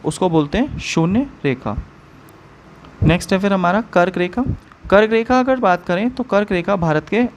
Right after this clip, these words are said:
आठ राज्यों से होकर गुजरती है। तो आठ राज्यों की ट्रिक आपको पता ही है। यहाँ पर अगर देखा जाए मित्र पर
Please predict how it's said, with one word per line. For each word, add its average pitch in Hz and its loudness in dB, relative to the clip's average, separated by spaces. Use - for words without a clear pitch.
आठ 196 4
राज्यों 156 0
से 151 -4
होकर 202 -2
गुजरती 143 -2
है। 185 -2
तो - 0
आठ 170 4
राज्यों 175 -2
की 196 -4
ट्रिक 180 -4
आपको 165 -4
पता 160 -2
ही 170 -2
है। 208 -4
यहाँ 151 2
पर 156 0
अगर 160 0
देखा 160 0
जाए 226 0
मित्र 165 0
पर 190 2